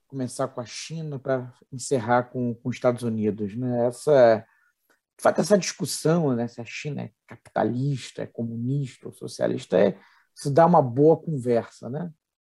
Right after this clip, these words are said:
De repente não é capitalista, né? E depende, é uma discussão conceitual, né? Agora, por outro lado, né, se, se é um país com uma distribuição de renda latino-americana, né,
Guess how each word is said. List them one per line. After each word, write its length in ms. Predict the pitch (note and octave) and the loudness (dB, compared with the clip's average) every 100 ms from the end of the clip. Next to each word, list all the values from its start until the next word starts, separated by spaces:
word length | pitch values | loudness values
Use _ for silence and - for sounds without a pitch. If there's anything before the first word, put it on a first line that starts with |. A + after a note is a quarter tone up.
| _ - | _ 0
De 60 | C#3 | 2
repente 360 | D3 G#3 G#3+ | 4 4 4
não 140 | G3+ D#3+ | 4 6
é 120 | F3 | 6
capitalista, 840 | - - F#3 C#3 D3+ C3+ - A2 | 2 0 2 2 2 -2 -10 -12
né? 300 | A2 - C3 | -10 -10 -8
E 20 | |
depende, 360 | B2 B2+ F#3 F#3+ | -6 -2 0 4
é 60 | G3+ | 4
uma 100 | G#3 | 4
discussão 280 | - - | -2 -14
conceitual, 840 | G#3 G3+ - G#3 - C#3 A#2+ G#2+ A2 | -4 -2 2 0 4 6 6 6 -2
né? 220 | A#2 C#3 _ _ _ _ _ - | -8 -10 _ _ _ _ _ 2
Agora, 420 | F3 E3+ E3+ D3+ | 2 6 8 6
por 240 | - F#3 | 4 2
outro 320 | - - G#3 | 2 2 0
lado, 460 | D3 B2 A2+ A#2 B2 | 2 2 -2 -8 -10
né, 160 | C#3+ C#3 | -8 -10
se, 400 | - D3 C3 B2 _ _ _ _ | -10 -8 -8 -12 _ _ _ _
se 220 | - G3+ | 0 4
é 40 | |
um 100 | G3+ | 4
país 520 | F3+ D#3+ C3 B2+ A#2 - | 6 6 6 4 -2 -10
com 180 | - | -12
uma 280 | B2+ A#2+ A2+ | -4 -2 0
distribuição 720 | A2+ - - D3 C#3 C3 E3 | -2 -6 -2 -2 -2 -4 -4
de 80 | E3 | 0
renda 220 | C#3+ E3 | 0 2
latino-americana, 1160 | D#3+ D3 - E3 D#3+ C#3 B2 - A2+ A#2+ A#2+ - | 2 2 0 -8 -6 -6 -8 -8 -8 -8 -12 -16
né, 160 | D3+ | -16